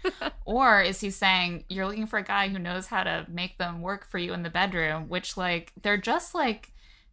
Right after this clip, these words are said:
Speaker 2: two things in a loose sack of skin. There's not a whole lot you can do with them.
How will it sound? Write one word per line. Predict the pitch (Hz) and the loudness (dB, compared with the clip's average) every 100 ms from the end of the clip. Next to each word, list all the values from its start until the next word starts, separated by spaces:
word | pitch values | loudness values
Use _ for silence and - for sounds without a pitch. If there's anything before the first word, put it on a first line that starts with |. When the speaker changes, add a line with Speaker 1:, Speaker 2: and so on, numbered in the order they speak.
| - | -8
Speaker 2:
two | - 247 | -4 -4
things | 254 233 254 214 | -2 -2 0 0
in | 185 | -2
a | 175 | -2
loose | 185 214 | -2 -2
sack | - 196 202 | 0 0 -2
of | 175 | -4
skin. | - 208 214 170 | -4 -2 -2 0
There's | 170 220 | 0 0
not | 208 | 0
a | |
whole | 220 208 | 0 2
lot | 196 196 | 4 4
you | 190 | 2
can | 185 214 165 | -4 -4 -4
do | 185 | -4
with | 247 208 | -2 -2
them. | 160 165 170 175 180 | -2 -2 -2 -6 -8